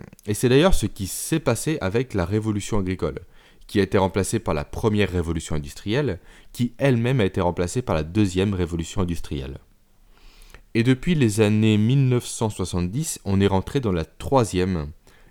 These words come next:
révolution industrielle, celle plus communément appelée la révolution informatique. Et on arrive aujourd'hui progressivement au bout de ce nouveau cycle. Donc, si vous avez bien suivi,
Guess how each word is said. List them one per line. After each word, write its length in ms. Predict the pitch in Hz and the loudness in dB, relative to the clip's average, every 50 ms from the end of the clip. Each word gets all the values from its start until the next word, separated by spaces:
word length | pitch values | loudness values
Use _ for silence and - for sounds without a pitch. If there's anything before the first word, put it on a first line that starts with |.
| - | -6
révolution 680 | 90 90 107 110 110 110 104 98 95 - - - 110 104 - | 0 2 2 4 4 4 2 2 0 -2 -4 -6 -6 -4 -4
industrielle, 760 | 90 90 87 87 - - - 80 76 71 69 71 69 69 76 - - - - - - - - - | -4 -4 -4 -6 -8 -6 -6 -4 -4 -4 -4 -6 -8 -10 -12 -14 -18 -20 -20 -20 -20 -20 -18 -12
celle 360 | - - - 165 165 123 - | -4 0 2 4 4 2 0
plus 180 | - - 147 | 0 -2 -2
communément 520 | - - 113 113 113 110 107 104 95 - - | 0 0 0 2 2 2 2 2 2 0 0
appelée 520 | - 101 101 - - 90 87 104 131 127 - - - | -2 -2 -2 0 0 0 0 0 0 -4 -12 -10 -6
la 160 | - 87 85 | -4 -2 -2
révolution 680 | 82 87 110 120 110 113 104 95 92 - - - 113 - - - | 0 0 0 2 2 2 0 0 0 -2 -4 -6 -8 -8 -8 -6
informatique. 680 | - 101 95 - 85 95 98 87 - - - 67 - - 73 69 67 - _ _ _ _ _ _ _ _ _ _ _ _ _ - - | -4 -4 -4 -2 -2 -2 -2 -4 -4 -8 -14 -12 -8 -8 -8 -8 -10 -14 _ _ _ _ _ _ _ _ _ _ _ _ _ -12 -4
Et 80 | - 104 | 0 2
on 120 | 101 104 | 2 4
arrive 300 | 107 110 113 127 120 90 - | 4 4 4 2 2 0 2
aujourd'hui 460 | - 107 107 107 110 104 98 98 92 | 2 2 4 4 4 2 4 2 -2
progressivement 840 | 82 - - 107 101 95 95 92 - - 80 76 82 82 95 - - - - - - - - - | 0 2 2 2 2 2 0 0 -2 -4 -4 -2 -2 -2 -2 -4 -8 -18 -20 -20 -20 -20 -10 -4
au 100 | - 104 | -2 -2
bout 180 | 101 101 120 127 | 0 0 0 0
de 140 | 117 107 98 | 2 0 0
ce 160 | - - 120 | 2 2 2
nouveau 440 | 110 98 92 95 98 92 87 82 78 | 2 2 2 0 -2 -2 -2 -4 -4
cycle. 380 | 80 - - 67 - - - - - - _ _ _ _ _ _ _ _ _ _ _ _ _ - - - - - - - - | -6 -8 -12 -14 -12 -14 -14 -14 -16 -18 _ _ _ _ _ _ _ _ _ _ _ _ _ -20 -20 -20 -20 -20 -20 -20 -16
Donc, 420 | - 87 98 139 165 160 92 - - 80 | -8 0 2 4 4 4 2 -2 -4 -8
si 140 | - - 92 | -8 -8 -6
vous 120 | 92 85 | -2 0
avez 140 | 90 85 85 | 2 2 2
bien 160 | 80 90 87 | 2 0 -2
suivi, 360 | - - - 101 117 143 160 | -2 -4 -4 -4 -4 -6 -6